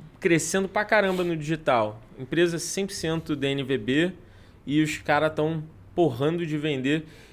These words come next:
E você já sabe que aqui também tem cupom de desconto, Papo de Seu quinze, clica lá, quinze por cento de desconto, seja feliz.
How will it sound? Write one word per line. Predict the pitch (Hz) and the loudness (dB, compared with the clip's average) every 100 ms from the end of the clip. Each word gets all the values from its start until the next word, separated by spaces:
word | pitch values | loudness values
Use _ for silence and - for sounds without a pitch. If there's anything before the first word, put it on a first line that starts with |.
| - | -12
E | 180 196 | -6 2
você | 226 226 202 | 2 4 4
já | 214 | 4
sabe | - 202 208 | 6 4 4
que | - | 0
aqui | 202 - 175 214 - - - - | -2 0 -2 -2 -6 -20 -20 -4
também | - 156 151 190 | 2 6 8 6
tem | 196 170 170 170 147 - - - | 6 6 6 4 -2 -10 -20 -8
cupom | 160 151 160 | -6 2 2
de | 156 | 2
desconto, | - 175 190 196 214 | -2 0 0 -2 -4
Papo | 214 - 160 - | -2 4 4 4
de | 156 | -2
Seu | - 160 | 0 -2
quinze, | - 175 185 - | 0 0 0 -2
clica | 160 165 156 | -2 2 2
lá, | 156 | 2
quinze | 151 131 | -2 -8
por | - | -6
cento | 143 | -6
de | 139 | -6
desconto, | - 147 156 - - - | -4 -4 -4 -8 -20 -10
seja | - 127 151 | 0 2 2
feliz. | 151 160 120 107 - | 2 2 2 0 -6